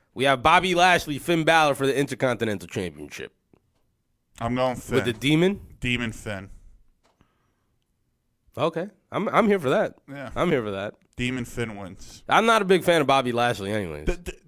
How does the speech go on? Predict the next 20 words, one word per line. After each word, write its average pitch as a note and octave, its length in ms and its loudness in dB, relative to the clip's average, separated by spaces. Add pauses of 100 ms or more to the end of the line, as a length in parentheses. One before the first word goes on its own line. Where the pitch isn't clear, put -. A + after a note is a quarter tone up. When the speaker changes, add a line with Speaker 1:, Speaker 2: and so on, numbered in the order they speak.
(100)
Speaker 2:
dude, D3 280 0
that D#3 220 0
is, C#3+ 140 -6
like, C3 220 -4
the A#2 160 -2
least B2+ 840 -8 (1040)
exciting A#2+ 840 0
Speaker 1:
No, - 20 -8
Speaker 2:
bring B2 320 2
back A#2 320 4
Speaker 1:
yeah. A#2+ 40 -2
Speaker 2:
in A#2 60 -12
the A2 100 -8
history A2+ 580 -6
Speaker 1:
Yeah, A#2+ 240 4
Speaker 2:
of A2+ 60 2
Speaker 1:
it C#3+ 40 4
was C#3+ 280 2
just C3+ 300 -2
Speaker 2:
e-, F#2+ 60 -8